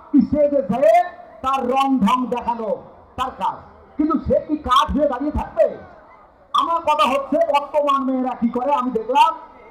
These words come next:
গান শুরু হয়েছে, ও যেয়ে দুই বাড়ি মারার পর যেই গান,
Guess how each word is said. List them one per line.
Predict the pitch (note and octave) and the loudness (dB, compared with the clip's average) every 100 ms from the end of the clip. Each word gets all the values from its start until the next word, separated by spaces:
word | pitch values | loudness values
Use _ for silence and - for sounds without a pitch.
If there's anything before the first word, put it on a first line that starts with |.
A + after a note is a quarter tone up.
| - - - | -20 -8 0
গান | B3 D4+ D4 | 2 2 0
শুরু | - D4 D4+ | 0 0 2
হয়েছে, | G#3+ A#3+ C#4+ E4+ F4 - - - | 0 -2 0 2 2 0 -10 -4
ও | C#4 D4+ | 0 0
যেয়ে | C#4+ D4 C#4+ | 0 -4 0
দুই | C#4 C4+ | 2 2
বাড়ি | C#4 C#4 | 0 -2
মারার | C4 C4+ C4+ | -2 -2 -4
পর | C4+ C4+ | -4 -4
যেই | - C#4+ D4 | 0 0 2
গান, | C#4 C#4 | -2 -4